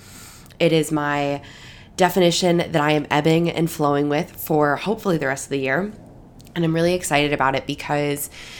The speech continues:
last year my word of the year was balance. And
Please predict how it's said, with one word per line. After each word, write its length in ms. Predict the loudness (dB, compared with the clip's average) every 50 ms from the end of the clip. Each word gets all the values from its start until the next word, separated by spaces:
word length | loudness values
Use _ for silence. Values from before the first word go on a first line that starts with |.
| -18 -18 -8 0 4
last 300 | 4 4 4 4 0 0
year 120 | 2 2
my 160 | 4 2 2
word 200 | 2 2 0 0
of 100 | 0 0
the 80 | -2 -2
year 160 | 0 0 0
was 160 | 0 -2 -2
balance. 640 | -2 -2 0 0 0 0 -2 -4 -4 -6 -8 -6 -4 0
And 480 | 0 2 2 2 2 2 2 0 -2